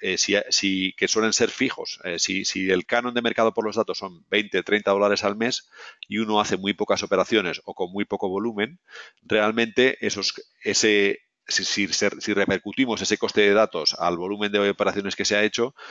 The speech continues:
pues, eh, aumenta muchísimo el coste por transacción, salvo que se, se opere con mucho volumen. Y de ahí que, eh, tengamos un producto de entrada, eh, que es, o, eh, que es el C F D, que es un punto de partida más accesible para quien todavía está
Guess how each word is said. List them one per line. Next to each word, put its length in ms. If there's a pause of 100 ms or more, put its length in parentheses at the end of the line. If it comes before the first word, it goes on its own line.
(180)
pues, 300
eh, 340
aumenta 420
muchísimo 520
el 60
coste 240
por 140
transacción, 560 (260)
salvo 300
que 120
se, 420
se 140
opere 240
con 140
mucho 220
volumen. 420
Y 100
de 100
ahí 200
que, 280 (400)
eh, 160
tengamos 440
un 80
producto 360
de 60
entrada, 560
eh, 80
que 200
es, 340 (260)
o, 360
eh, 140
que 100
es 80
el 100
C 120
F 140
D, 120
que 60
es 60
un 80
punto 240
de 80
partida 380
más 180
accesible 560
para 200
quien 220
todavía 560
está 500